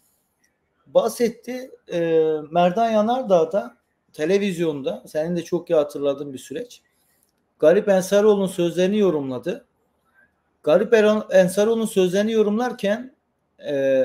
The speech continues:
Öcalan'ın tutukluluğundan bahsederken şunu söyledi. "Tecridi kaldırın, bu adamın ne dediğini biz de duyalım." dedi. Yani bu adamın ne dediğini, bu adam ne düşünüyor, siz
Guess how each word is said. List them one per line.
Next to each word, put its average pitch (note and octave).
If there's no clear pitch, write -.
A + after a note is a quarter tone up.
Öcalan'ın A3
tutukluluğundan F#3+
bahsederken G#3
şunu G3
söyledi. A#2
"Tecridi F3
kaldırın, A3+
bu F#3
adamın F#3+
ne G3+
dediğini G3
biz G3
de E3+
duyalım." G2
dedi. -
Yani C#3
bu F3
adamın E3
ne F3+
dediğini, C3
bu D#3
adam F3
ne G3
düşünüyor, C#3
siz C#3